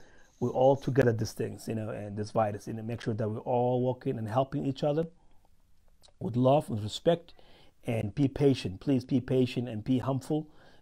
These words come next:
and be thankful, and because we don't know, um, uh, next day who's gonna be affected, you know. So we're doing our best. Please show love, everybody, and, uh, contribute your best to your neighbors and your friends, those who are unfortunate, who doesn't have anything,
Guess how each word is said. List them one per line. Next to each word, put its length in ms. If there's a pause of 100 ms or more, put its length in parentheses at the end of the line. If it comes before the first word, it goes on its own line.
and 120
be 120
thankful, 600
and 220
because 340
we 120
don't 240
know, 420 (560)
um, 500
uh, 200
next 320
day 120
who's 220
gonna 160
be 180
affected, 480
you 60
know. 280 (280)
So 160
we're 120
doing 200
our 140
best. 460
Please 420 (420)
show 240
love, 320
everybody, 640
and, 300 (100)
uh, 280
contribute 680
your 120
best 400
to 60
your 100
neighbors 480 (500)
and 120
your 100
friends, 480
those 240
who 160
are 100
unfortunate, 540
who 140
doesn't 340
have 180
anything, 460